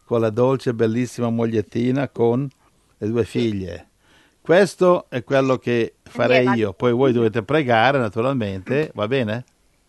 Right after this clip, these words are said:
Speaker 2: Fratello Giuseppe, sì, eh,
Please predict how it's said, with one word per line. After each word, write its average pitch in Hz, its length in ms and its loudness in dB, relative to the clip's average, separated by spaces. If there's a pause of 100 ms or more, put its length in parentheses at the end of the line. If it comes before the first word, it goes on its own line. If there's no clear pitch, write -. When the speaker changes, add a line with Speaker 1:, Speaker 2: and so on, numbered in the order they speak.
(1600)
Speaker 2:
Fratello 196 440 -6
Giuseppe, 196 640 -8
sì, 196 680 -12 (480)
eh, 180 460 0